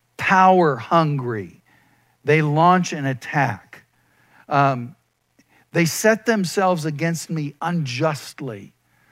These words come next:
unjustly and without a cause. And they run, they run." In other words, they're eager. They're eager to get into the fray, and they set themselves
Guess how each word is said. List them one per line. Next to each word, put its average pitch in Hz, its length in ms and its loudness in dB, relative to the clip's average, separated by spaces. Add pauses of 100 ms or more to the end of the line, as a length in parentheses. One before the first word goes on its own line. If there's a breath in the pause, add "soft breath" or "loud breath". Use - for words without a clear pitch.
(160 soft breath)
unjustly 190 840 2
and 175 180 0
without 165 600 2
a 165 80 -6
cause. 127 800 0 (540 loud breath)
And 165 160 0
they 170 160 0
run, 175 800 0 (320 soft breath)
they 180 160 4
run." 180 520 2
In 185 200 -2
other 202 240 4
words, 180 320 2
they're 175 260 2
eager. 180 580 0 (260 loud breath)
They're 185 260 2
eager 196 480 2
to 165 160 -4
get 175 240 0
into 170 320 -4
the 151 120 -2
fray, 143 460 0
and 156 100 -4
they 147 140 0
set 214 600 -2 (180 loud breath)
themselves 156 960 0